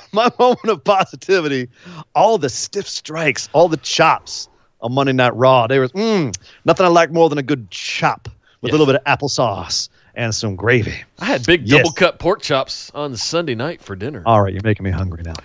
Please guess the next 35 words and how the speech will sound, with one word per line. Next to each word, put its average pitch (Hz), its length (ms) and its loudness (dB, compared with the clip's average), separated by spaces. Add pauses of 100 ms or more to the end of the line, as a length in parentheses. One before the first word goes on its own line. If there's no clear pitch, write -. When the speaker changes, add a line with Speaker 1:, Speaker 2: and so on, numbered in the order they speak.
(340)
Speaker 1:
Uh, 147 140 6
Speaker 2:
Kyle - 80 6
Speaker 1:
before 254 160 4
we 214 80 2
Speaker 2:
with 196 60 4
Speaker 1:
get 202 80 6
out 208 80 6
Speaker 2:
a, 208 40 2
Speaker 1:
of 185 60 -8
here, 175 80 -8
Speaker 2:
yep. 175 340 0
Speaker 1:
yes, 160 420 -4
you 143 140 -6
Speaker 2:
Yep, 175 80 0
Speaker 1:
were, 170 60 2
you 170 80 -4
Speaker 2:
Kyle 233 240 6
Speaker 1:
were 220 60 4
Speaker 2:
with 196 100 0
five 220 200 4
Speaker 1:
on 214 60 0
Speaker 2:
bucks 226 240 2
in 226 80 -4
the 196 60 -8
super 220 240 -6
chat 233 300 2
says, 226 160 -6
"Drew 240 240 0
and 262 100 0
Oscar 254 340 4
makes 254 280 2
me 262 160 -2
wish 254 300 -4
Mix 285 340 -6
Max, 269 480 -6